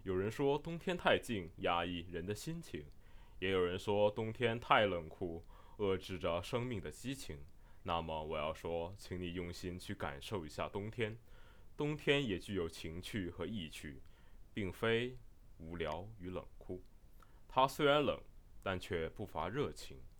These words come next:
它虽然静，却不那么沉默。它虽然冷酷，却也少不了温馨。一种事物给人的感受总是多重性的。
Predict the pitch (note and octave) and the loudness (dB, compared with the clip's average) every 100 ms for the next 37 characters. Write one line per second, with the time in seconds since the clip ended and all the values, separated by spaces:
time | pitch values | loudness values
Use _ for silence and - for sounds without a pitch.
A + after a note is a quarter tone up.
0 | - - - - - A2 A2+ C3 A#2 C3 | -16 -16 -18 -16 0 2 2 2 2 2
1 | - C3+ - - - - - - F2+ E2 | -4 -6 -8 -14 -18 -16 -10 -2 -2 0
2 | E2 F2+ D#2+ D2+ - C2+ C#2+ G#2 G#2+ - | 0 0 0 -6 -10 -12 -8 -8 -8 -14
3 | - - - - A#2+ C3 - D#3 C#3+ D3+ | -18 -16 -16 2 6 6 4 4 4 4
4 | D#2 - - F2+ D#2 - - - - - | 0 -4 -2 -2 -2 -8 -16 -18 -18 -6
5 | G#2 E2+ F#2 - D#2 - F2 C#2+ - F2+ | -2 0 0 -2 -4 -2 -4 -4 -4 -6
6 | F#2+ A2 G#2+ - - - - - - - | -4 -6 -8 -10 -18 -18 -18 -18 -16 -6
7 | E3 C3+ B2 - D3 B2 A2 G2 E2 F#2 | 0 0 0 2 2 4 2 2 0 0
8 | A2 E2 D2 - F#2+ D#2+ - D2+ - F2 | 0 0 -2 -2 -2 -2 -4 -10 -10 -2
9 | C3+ C#3+ - C#2+ - D2 C#2 - | 2 2 0 -12 -10 -10 -10 -12